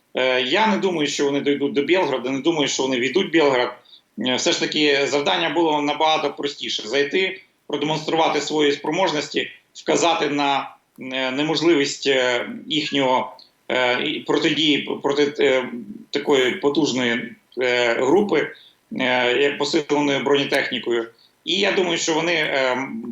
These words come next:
мали завдання, е, після цього демонстративно відійти на тор-, на територію України.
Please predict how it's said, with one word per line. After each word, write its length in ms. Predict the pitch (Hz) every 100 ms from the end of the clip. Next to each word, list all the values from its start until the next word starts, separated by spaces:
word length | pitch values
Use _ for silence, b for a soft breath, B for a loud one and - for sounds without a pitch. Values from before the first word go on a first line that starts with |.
| - - - _ _
мали 460 | 120 131 156 151 139
завдання, 640 | 127 139 160 147 135 - B B _ 127
е, 100 | 123
після 320 | 151 - 147
цього 480 | 175 170 135 107 -
демонстративно 720 | 135 127 147 143 151 180 165 139
відійти 380 | 135 135 156
на 80 | 139
тор-, 300 | 117 139 123
на 100 | 135
територію 420 | 117 139 139 127
України. 440 | 113 123 110 98